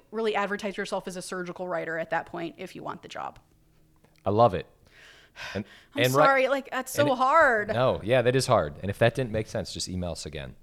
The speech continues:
Speaker 2: <laughs>
Speaker 1: Yeah, if you're, p-, yeah, I don't know when you're pitching this, but <laughs> hopefully that's helpful.
Speaker 2: Last one, Tasha.
Speaker 1: Okay.
Speaker 2: I'm just gonna read this one. This is, this is, this is, this is, like,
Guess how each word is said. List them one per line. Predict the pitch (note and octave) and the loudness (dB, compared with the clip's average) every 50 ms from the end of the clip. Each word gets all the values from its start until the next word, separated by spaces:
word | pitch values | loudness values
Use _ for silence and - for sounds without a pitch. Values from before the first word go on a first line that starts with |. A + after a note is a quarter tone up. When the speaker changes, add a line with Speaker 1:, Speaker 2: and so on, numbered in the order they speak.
| _ _ | _ _
Speaker 2:
<laughs> | - - - - - - - - - _ _ - - - _ _ - - - - - _ _ G#3 | -20 -20 -20 -20 -20 -20 -20 -20 -20 _ _ -20 -20 -20 _ _ -20 -20 -20 -20 -20 _ _ 0
Speaker 1:
Yeah, | A3 C4+ D4+ D#4 D4 | 6 10 10 10 10
if | C#4+ | 10
you're, | C4 A#3 | 4 -2
p-, | A3+ - A#3 A#3+ A#3+ A#3 | -2 0 0 2 4 6
yeah, | C4 B3+ C#4 C4 | 8 10 12 10
I | A3+ A#3+ | 10 10
don't | C#4 C#4 | 8 6
know | C#4 | 6
when | C4+ C4 | 4 4
you're | A3+ G#3+ | 0 0
pitching | - C4+ D#4 - D4 B3+ A3 | 2 2 2 2 0 -2 2
this, | G3+ G3 G#3 - - | 2 0 0 0 2
but | - A3 G#3+ G#3 A3 | 4 4 4 6 4
<laughs> | - | 2
hopefully | - - - - - D#4+ - - E4+ F4+ G#4+ - - F#4+ F4+ D#4+ | -2 -4 -6 -4 -2 -2 4 6 6 6 8 8 6 6 8 8
that's | D4 C#4+ C4+ - | 6 6 6 6
helpful. | D#4+ D4 F4 E4+ - C4 A#3 G#3+ A3 - - C#4+ - - - - - - - _ _ _ _ _ | 8 8 8 8 6 2 4 4 4 4 0 -10 -10 -10 -20 -20 -20 -20 -20 _ _ _ _ _
Speaker 2:
Last | - F#2+ G2 F#2 - - | 2 4 4 4 4 0
one, | F#2+ E2+ D#2 | -2 -2 -2
Tasha. | - F2 D2+ D2 - - D#2+ C#2 - _ _ _ _ _ _ - | 0 -2 -2 -2 -2 -4 -6 -8 -8 _ _ _ _ _ _ -16
Speaker 1:
Okay. | F3+ - - G#3 G3+ - - _ _ _ _ - | -10 -6 -2 -2 -2 -4 -6 _ _ _ _ 2
Speaker 2:
I'm | B2 D3 | 2 4
just | D#3+ F3+ - | 4 2 6
gonna | - A3+ G3 | 6 6 6
read | C3+ A2+ A#2+ B2 A2 A#2 | 6 2 -2 -2 2 2
this | C#3+ C#3 - - | 2 2 4 2
one. | C3+ C3+ C3 C3 C3 C3 - - _ - | 2 4 4 2 0 -6 -10 -16 _ -6
This | G#2 A2+ - B2 | -4 -4 -4 -4
is, | A2+ G#2 F#2+ - - | -4 -6 -6 -8 -12
this | _ - G#2 G2 - | _ -6 -6 -6 -4
is, | G#2 G#2 G2 F2 E2 - - - - | -6 -6 -8 -8 -8 -10 -10 -10 -10
this | F#2+ F2+ - - | -8 -8 -6 -6
is, | F#2 E2+ E2 E2 | -8 -8 -10 -10
this | G2 G#2+ G#2 - | -8 -6 -6 -4
is, | B2 G#2+ G2 | -4 0 2
like, | A2+ G2+ F#2+ - - | 2 2 2 0 -6